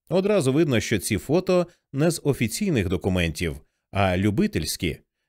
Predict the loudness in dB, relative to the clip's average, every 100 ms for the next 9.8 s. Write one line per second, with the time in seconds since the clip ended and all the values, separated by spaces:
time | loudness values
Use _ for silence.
0 | -6 0 2 4 2 4 2 0 0 -2
1 | 2 0 2 4 4 2 0 0 0 -2
2 | 0 -4 -2 -4 -4 -2 -2 0 -2 -2
3 | -4 -6 _ _ -2 2 4 4 2 2
4 | -2 0 0 -2 -2 -2 -4 -4 -4 -2
5 | -4 -6 _ _ _ _ -2 0 0 2
6 | 2 4 2 2 0 0 0 0 0 0
7 | 0 0 -2 -6 _ _ -4 0 0 0
8 | 0 2 4 4 2 2 2 2 2 2
9 | 0 -2 0 0 0 -2 -6